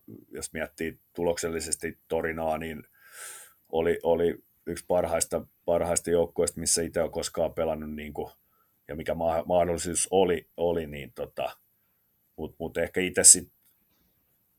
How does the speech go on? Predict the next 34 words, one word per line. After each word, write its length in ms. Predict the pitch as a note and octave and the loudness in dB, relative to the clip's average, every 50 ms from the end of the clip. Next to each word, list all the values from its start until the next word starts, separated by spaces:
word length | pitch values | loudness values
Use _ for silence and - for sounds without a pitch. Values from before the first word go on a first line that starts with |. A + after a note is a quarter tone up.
| _ _ _ _ - | _ _ _ _ 0
kattoo 460 | - F#2+ - - - - F#2 F2+ E2+ | 2 2 2 2 2 2 4 4 4
tota 400 | - F#2 E2+ E2+ - F#2+ F2 F2 E2 - - - | 2 0 -4 0 2 2 2 2 0 -6 -12 -4
näiden, 440 | F2 F2+ F2 F2+ F2+ F2 E2+ E2+ - _ _ _ - | 0 2 2 2 2 0 -2 -6 -10 _ _ _ -4
näiden 360 | F2+ F#2 F#2 F2+ F2 D#2+ - | 0 2 2 2 2 0 0
taakse 360 | - E2+ D#2+ D2+ - - F2+ | 0 0 2 4 4 4 4
sit 340 | - - E2 D#2 - - - | 4 4 2 0 -4 -8 -6
just 220 | E2+ D#2+ - - | -6 -6 -4 -4
siitä, 380 | - E2+ D#2+ D2 - D#2+ C#2+ - - _ - | -4 -4 -4 -4 -2 -2 -2 -4 -6 _ -16
mikä 240 | C#2 D#2+ D#2+ - D#2 | -14 -12 -6 -2 0
se, 240 | - - D#2+ E2 D2+ | 0 0 0 -4 -6
minkä, 320 | E2+ F2+ F2+ F2 F2+ E2+ - | -4 -6 -4 -2 -2 -2 -2
mi-, 220 | F#2+ G2 G2+ G2+ | 0 0 0 2
millaisen, 460 | G2 A2 A2+ A#2 G#2 A2 G#2 F#2+ - - _ _ _ _ _ _ - | 4 6 8 8 8 6 4 0 -2 -10 _ _ _ _ _ _ 0
millaisen 420 | G2+ G#2+ A2 A2 G2 E2+ G#2 G2 | 2 6 6 6 6 4 2 2
se 100 | G2 G2+ | 4 8
jättää 400 | G#2+ A2 G#2+ - - G#2 F#2+ F2+ | 8 8 8 6 6 4 4 4
tavallaan 420 | - F#2 F#2 F#2+ G2 F2 E2 E2 | 4 4 4 4 6 4 4 4
tonne 220 | F2 F2+ - G#2 F#2+ | 4 2 0 0 0
mieleen, 560 | F2+ G2 G2+ G2+ F2+ E2+ E2 D#2 D2+ C#2+ - - _ _ - - - _ _ - | 0 4 6 6 6 6 4 0 -2 -4 -8 -12 _ _ -20 -20 -20 _ _ -6
mieleen 400 | E2+ F2 F2+ E2+ D#2+ D2+ D2 C#2+ | 0 4 4 4 4 4 2 0
se 100 | C#2+ D#2 | 0 -2
kokemus 480 | - - E2+ E2 - D#2 D2+ D2 - D2 | -2 0 0 0 0 -2 -8 -6 -4 -4
olla 140 | C#2+ D#2 D#2 | -2 -2 -2
olympiasta, 500 | D#2 D#2 D2+ - D2+ D2+ D2+ - D2+ C#2+ | -2 -4 -4 -6 -6 -6 -6 -6 -8 -8
niin, 160 | D2 C#2 C#2+ | -8 -8 -10
niin 100 | D#2 D2 | -8 -6
kuin 100 | D#2 D#2 | -4 -2
ollaan 220 | D#2 D#2 D#2 - | 0 -2 -2 -2
puhuttu 360 | - F2+ E2+ E2+ E2 - - | -2 -2 0 0 -2 -2 -4
siitä 320 | E2+ - - D#2 D2 D2+ D2+ | -4 -2 -2 -2 -2 -4 -6
tuohon 320 | - D2 D2 D2+ D#2+ D#2+ | -4 -4 -2 0 0 0
alkuun, 360 | D#2+ D#2 - - D2 C#2+ B1+ | 0 -2 -2 -4 -6 -4 -4
että 200 | B1 - - - - | -4 -6 -10 -16 -12
tota, 320 | - D2 - - D2+ C#2 | -12 -10 -8 -6 -8 -8